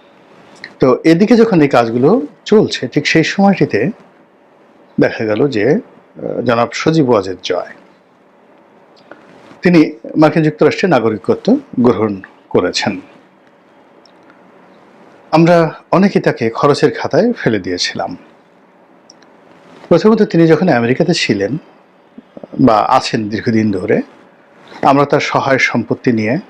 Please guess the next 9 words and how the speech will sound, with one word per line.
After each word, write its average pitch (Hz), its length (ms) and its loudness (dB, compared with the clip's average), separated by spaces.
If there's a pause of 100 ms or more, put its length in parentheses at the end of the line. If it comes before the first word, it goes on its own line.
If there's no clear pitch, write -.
(600)
এখনো 165 320 0
পর্যন্ত 117 500 -2 (360)
সন্দিহান। 101 600 -4 (1300)
তার 131 240 6 (120)
এক 143 180 -2
লক্ষ 123 220 0
কোটি 117 260 -2
টাকা 110 260 -2
আছে, 120 340 -4